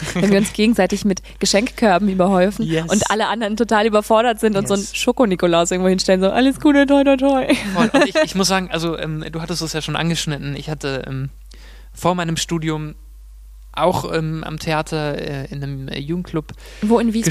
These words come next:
Speaker 1: gespielt.
Speaker 2: war
Speaker 1: In
Speaker 2: das?
Speaker 1: Wiesbaden, genau.
Speaker 2: Genau.
Speaker 1: Ähm, und, äh, wir waren ein Riesenensemble, ähm, von Leuten, äh, und wir haben immer mit Liveband gespielt.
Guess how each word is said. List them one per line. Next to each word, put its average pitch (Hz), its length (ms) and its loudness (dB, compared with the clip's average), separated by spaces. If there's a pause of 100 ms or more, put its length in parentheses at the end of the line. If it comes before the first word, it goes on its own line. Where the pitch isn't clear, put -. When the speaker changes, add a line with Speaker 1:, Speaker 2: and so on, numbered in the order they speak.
(120)
Speaker 1:
gespielt. 175 160 4
Speaker 2:
war 170 100 -4
Speaker 1:
In 170 80 0
Speaker 2:
das? 160 60 2
Speaker 1:
Wiesbaden, 143 380 -2
genau. 127 420 -2
Speaker 2:
Genau. - 160 -8
Speaker 1:
Ähm, 143 440 -4 (120)
und, 151 340 -6 (680)
äh, - 160 -12
wir 165 180 2
waren 156 200 0
ein 160 160 -2
Riesenensemble, 170 1040 2
ähm, 147 480 -4
von 151 180 -4
Leuten, 156 480 -2
äh, 139 140 -8
und 143 240 -8 (160)
wir 147 100 -2
haben 160 80 -2
immer 160 180 -2
mit 156 120 -2
Liveband 139 580 -2
gespielt. 143 520 -8